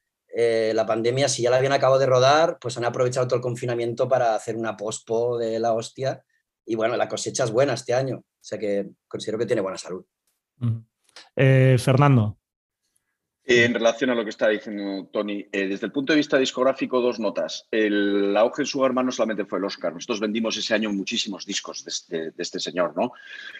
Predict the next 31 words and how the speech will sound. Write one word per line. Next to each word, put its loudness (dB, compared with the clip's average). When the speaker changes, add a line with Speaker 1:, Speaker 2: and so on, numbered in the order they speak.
Speaker 3:
Entonces, 2
está 0
claro 4
que 2
arrastra -2
una -10
nueva -6
audiencia, -6
y, -4
en -6
ra-, -2
y -12
esto -10
ya 2
fue -4
hace -10
unos -12
años. -12
Entonces, -8
en -10
relación 0
a 6
hoy, 4
y -8
vinculándolo -2
con -6
lo -4
de 4
Idols, -2
quería 0
decir -2